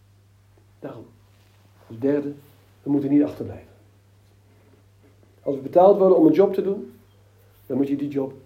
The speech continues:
uitstekend doen. We doen het niet voor onze baas, we doen het allemaal voor Jezus Christus. Laatste, het vierde. Ten slotte mogen we niet inzakken als we naar ons werk gaan.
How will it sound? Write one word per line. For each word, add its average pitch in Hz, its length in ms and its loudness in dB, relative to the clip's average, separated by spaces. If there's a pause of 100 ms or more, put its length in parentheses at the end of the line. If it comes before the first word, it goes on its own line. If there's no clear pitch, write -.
uitstekend - 540 -12
doen. 98 140 -20 (1120)
We - 80 -14
doen 170 120 6
het 180 100 8
niet 202 140 -2
voor 170 100 -4
onze 151 160 0
baas, 160 440 -4 (1120)
we - 140 -16
doen 135 120 -4
het 135 80 -10
allemaal 147 420 -6 (240)
voor 135 100 -16
Jezus 131 300 -12
Christus. - 560 -20 (2250)
Laatste, - 340 -16
het - 100 -20
vierde. - 240 -18 (1500)
Ten 160 160 -2
slotte 233 280 2
mogen 202 240 4
we 175 60 2
niet 160 100 4
inzakken 175 600 -4 (920)
als 135 160 0
we 135 60 -4
naar 135 120 0
ons 123 140 -10
werk 120 200 -10
gaan. - 180 -20